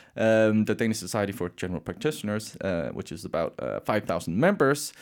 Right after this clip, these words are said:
have sort of come out with a, with a strong sort of stance against this,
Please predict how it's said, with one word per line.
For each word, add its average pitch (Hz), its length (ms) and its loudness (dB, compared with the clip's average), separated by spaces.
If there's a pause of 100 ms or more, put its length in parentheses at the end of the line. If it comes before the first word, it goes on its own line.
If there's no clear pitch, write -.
(280)
have 120 340 2
sort 123 160 4
of 113 260 4
come 135 280 4
out 117 160 4
with 110 160 4
a, 101 420 4 (120)
with 104 160 2
a 101 160 4
strong 165 580 6
sort 139 160 4
of 123 240 8
stance 127 400 4
against 92 380 -2
this, 95 160 0